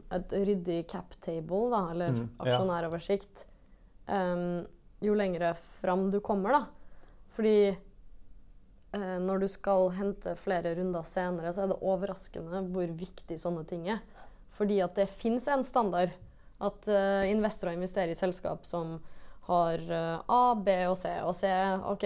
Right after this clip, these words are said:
Speaker 1: at aksjonær, at gründere eier så mye. Det er ofte veldig viktig, da.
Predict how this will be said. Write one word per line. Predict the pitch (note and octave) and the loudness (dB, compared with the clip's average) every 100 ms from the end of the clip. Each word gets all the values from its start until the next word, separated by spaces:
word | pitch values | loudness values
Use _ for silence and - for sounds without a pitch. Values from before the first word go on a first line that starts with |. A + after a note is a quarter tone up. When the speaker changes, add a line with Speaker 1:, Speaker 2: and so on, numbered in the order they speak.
| F3 E3+ | -2 -2
Speaker 1:
at | F3+ | -4
aksjonær, | F#3 - F#3 E3 E3 E3 | -4 -4 -4 -2 -2 0
at | G#3 | 0
gründere | G#3+ G#3+ F3+ E3+ E3+ | 2 2 2 0 0
eier | E3 | -6
så | - F3+ | -2 -2
mye. | E3 E3 D3+ - - | -2 -6 -8 -12 -2
Det | G3+ | 2
er | G3 | 4
ofte | A3 - - F3 | 2 -2 -2 -2
veldig | E3 G3+ F#3+ E3+ | 2 2 2 -4
viktig, | F3+ - | -8 -4
da. | G#3 | -4